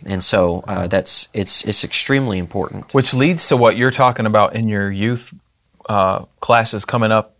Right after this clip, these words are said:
Speaker 2: about progressive Christianity.
Speaker 1: Yes.
Speaker 2: And I mentioned that a little bit in my sermon. I don't remember where I mentioned it exactly 'cause I wasn't planning on it.
Speaker 1: Yeah.
Speaker 2: But with the deconstruction of their, what are they, deconstruction stories
Speaker 1: Yeah.
Speaker 2: that they call 'em. And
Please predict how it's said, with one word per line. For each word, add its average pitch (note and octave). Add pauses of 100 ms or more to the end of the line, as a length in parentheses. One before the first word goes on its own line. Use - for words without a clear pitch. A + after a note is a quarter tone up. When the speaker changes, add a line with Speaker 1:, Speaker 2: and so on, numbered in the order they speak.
(140)
Speaker 2:
about A#2
progressive A#2
Christianity. A#2
Speaker 1:
Yes. G#2+
Speaker 2:
And B2
I B2+
mentioned D#3+
that A#2+
a A2
little C3+
bit A#2+
in A2+
my A2
sermon. A2
I A2
don't A#2+
remember A2
where G#2+
I G#2
mentioned G#2+
it G#2
exactly G#2
'cause -
I G2+
wasn't G2+
planning A2
on G2
it. G2+ (140)
Speaker 1:
Yeah. G2 (140)
Speaker 2:
But B2
with B2+
the B2
deconstruction B2 (240)
of A2
their, G#2
what A#2
are -
they, A2+
deconstruction B2
stories G#2+ (100)
Speaker 1:
Yeah. G#2
Speaker 2:
that A#2+
they A#2
call B2+
'em. G#2
And G2+